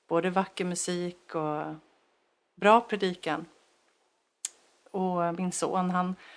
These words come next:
Isak, <laughs> han, eh, spelar trummor och, och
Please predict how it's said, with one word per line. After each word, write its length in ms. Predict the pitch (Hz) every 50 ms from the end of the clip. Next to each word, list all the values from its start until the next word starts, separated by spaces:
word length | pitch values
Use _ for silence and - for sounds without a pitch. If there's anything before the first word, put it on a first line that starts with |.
| - - - - _
Isak, 640 | - 180 170 - - - 175 180 - - - - -
<laughs> 520 | - - 170 - 175 196 - 170 190 180 165
han, 260 | 190 180 180 180 180
eh, 200 | 175 170 170 170
spelar 260 | - - - 190 185
trummor 440 | 180 - - 202 190 180 175 185 196
och, 520 | 220 233 233 226 - - 208 214 214 -
och 60 | -